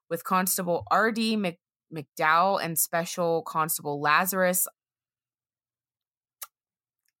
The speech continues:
Sitton, Sitton Chinley?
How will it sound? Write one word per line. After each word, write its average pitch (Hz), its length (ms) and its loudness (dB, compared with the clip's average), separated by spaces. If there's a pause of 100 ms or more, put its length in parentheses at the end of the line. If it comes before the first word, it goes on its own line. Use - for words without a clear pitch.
(100)
Sitton, 226 600 -2 (680)
Sitton 202 560 -6
Chinley? 208 440 -4